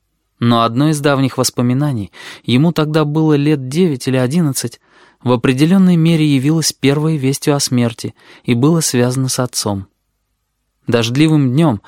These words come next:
оба сидели дома, в отцовском кабинете. Мальчик на каменных плитах пола рисовал цветными мелками жаворонков и подсолнухи, а отец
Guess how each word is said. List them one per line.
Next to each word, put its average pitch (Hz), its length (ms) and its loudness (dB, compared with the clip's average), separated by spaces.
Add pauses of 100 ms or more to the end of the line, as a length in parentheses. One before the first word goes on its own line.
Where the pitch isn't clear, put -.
(240)
оба 170 280 2
сидели 147 400 0
дома, 110 480 -2
в 110 40 -2
отцовском 147 480 -2
кабинете. 131 640 -2 (340)
Мальчик 151 420 0
на 151 100 2
каменных 147 440 0
плитах 123 340 -2
пола 147 320 2
рисовал 127 440 0
цветными 139 420 0
мелками 135 500 0
жаворонков 123 640 -2
и - 60 -6
подсолнухи, 104 800 -6 (340)
а 113 140 -2
отец 151 420 -4